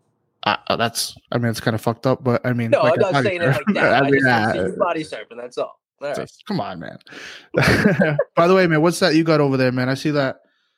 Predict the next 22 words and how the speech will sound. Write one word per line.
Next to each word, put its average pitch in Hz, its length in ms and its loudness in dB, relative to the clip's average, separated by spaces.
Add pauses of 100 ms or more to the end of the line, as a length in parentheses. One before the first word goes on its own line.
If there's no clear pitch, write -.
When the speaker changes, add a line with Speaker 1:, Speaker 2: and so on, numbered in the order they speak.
(220)
Speaker 1:
Can't 165 180 2
really 151 180 4
make 147 200 2
it 143 80 2
out 147 180 4
what 139 120 0
it 131 100 -2
says, 135 300 0
but 127 100 -6
what's 151 180 -2
that 156 140 2
jar 147 180 4
you 139 120 4
got 127 120 4
in 117 60 0
front 123 240 -2
of 123 60 -2
you? 127 120 -6 (480)
Speaker 2:
Oh, 151 180 2 (180)
this 175 280 0
right 160 160 -2
here? 214 200 -2